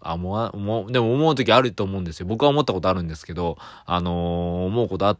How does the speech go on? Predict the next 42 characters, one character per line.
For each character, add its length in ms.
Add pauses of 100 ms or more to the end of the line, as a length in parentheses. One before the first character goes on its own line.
あ 80
る 140
と 120
思 120
っ 20
て 100
て、 380 (500)
ま 60
あ 40
そ 140
う 60
い 60
う 60
ね、 200
な 80
ん 20
か 60
些 40
細 280
な 100
こ 140
と、 300 (680)
す 340
ご 220
い 40
な 120
ん 40
か 100
鳥 320
い 20
っ 40
ぱ 220
い 60
集 80
ま 80
っ 40
て 120
る 80
な 160
と 100
か 100
さ 220